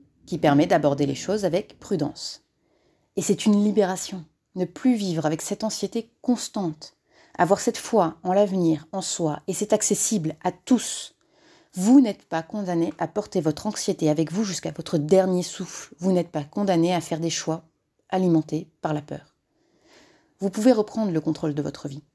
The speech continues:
Il suffit de se demander : « Et si je n'avais pas peur, qu'est-ce que je ferais ? Si j'avais confiance en moi, si je m'aimais, si j'étais mon plus grand supporter, qu'est-ce que je m'encouragerais à réaliser ? »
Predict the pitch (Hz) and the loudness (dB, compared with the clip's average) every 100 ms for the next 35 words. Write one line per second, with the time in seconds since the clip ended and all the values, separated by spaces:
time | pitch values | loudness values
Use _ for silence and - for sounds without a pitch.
0 | _ _ _ _ _ 202 175 240 190 160 | _ _ _ _ _ -4 0 -2 0 -4
1 | - 156 151 131 - - _ _ _ _ | -4 -4 -4 -2 -4 -8 _ _ _ _
2 | _ _ _ 156 - 226 196 156 139 143 | _ _ _ -6 -2 2 4 2 2 -4
3 | - 156 208 - _ _ - 240 - 214 | -8 -10 -10 -12 _ _ -2 -2 0 -2
4 | 180 - 165 143 _ _ _ _ _ _ | -2 -4 -6 -8 _ _ _ _ _ _
5 | - - 254 214 190 - 220 - 214 214 | -8 0 2 2 0 -4 -6 -8 -8 -4
6 | 175 151 - _ _ - 214 214 214 202 | -4 -6 -10 _ _ -8 -2 2 4 4
7 | 151 - _ - 180 190 208 160 151 233 | 2 -2 _ -8 -4 0 2 0 0 -6
8 | 226 165 151 - 202 180 - 151 175 - | -4 -6 -6 -12 -10 -10 -6 -6 -6 -6
9 | - 208 208 - 160 160 160 170 185 165 | 0 0 0 -4 2 4 4 2 -2 -2
10 | 147 143 151 - _ - 156 151 143 143 | -2 -4 -6 -8 _ -10 -2 0 0 -2
11 | 143 | -6